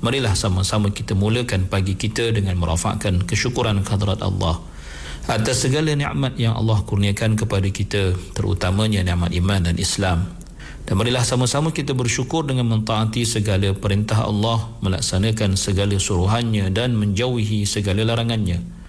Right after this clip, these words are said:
Mudah-mudahan Allah Subhanahu wa taala sentiasa memberikan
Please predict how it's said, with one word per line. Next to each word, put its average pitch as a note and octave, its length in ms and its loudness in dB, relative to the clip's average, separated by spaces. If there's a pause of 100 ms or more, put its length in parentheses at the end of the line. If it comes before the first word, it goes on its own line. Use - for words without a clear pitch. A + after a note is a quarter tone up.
(260)
Mudah-mudahan G#2+ 560 2
Allah B2 240 0
Subhanahu B2 640 0
wa A2 80 -2
taala A#2 320 0
sentiasa A2+ 800 0
memberikan G2 560 0